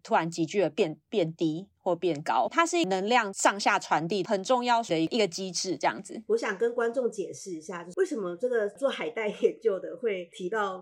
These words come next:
Speaker 2: 东沙群岛那边有内波这一件事情呢？就是啊，如果这个养海带的时候排的这个够长，然后如果海带跟海带之间的间隔对的话，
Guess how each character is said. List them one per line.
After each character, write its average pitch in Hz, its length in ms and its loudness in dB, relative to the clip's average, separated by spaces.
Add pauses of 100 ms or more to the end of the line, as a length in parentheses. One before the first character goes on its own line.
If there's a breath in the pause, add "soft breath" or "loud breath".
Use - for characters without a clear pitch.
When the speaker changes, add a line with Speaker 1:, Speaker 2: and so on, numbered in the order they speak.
Speaker 2:
东 262 160 4
沙 285 240 2
群 - 280 2
岛 220 160 0
那 226 120 4
边 220 200 6
有 220 180 0
内 202 180 2
波 196 220 0
这 190 140 -4
一 190 100 -2
件 185 240 0
事 185 180 -10
情 156 260 -10
呢？ 160 80 -10 (440 loud breath)
就 269 120 -6
是 254 200 -2
啊， 190 280 0 (120)
如 208 160 4
果 202 100 4
这 190 140 -2
个 190 160 -2
养 160 180 -6
海 190 240 -10
带 170 220 -6
的 156 140 -8
时 151 180 -10
候 156 320 -12 (100)
排 190 280 0
的 220 160 4
这 254 120 4
个 202 200 2
够 247 260 4
长， - 420 -14 (340 soft breath)
然 180 120 -4
后 240 100 -2
如 226 140 6
果 226 100 2
海 185 240 -6
带 220 160 -2
跟 208 180 -4
海 175 280 -8
带 196 320 -6
之 208 200 -12
间 208 220 0
的 202 100 -2
间 208 320 -2
隔 156 360 -6 (160)
对 220 260 2
的 160 100 -6
话， 165 360 -10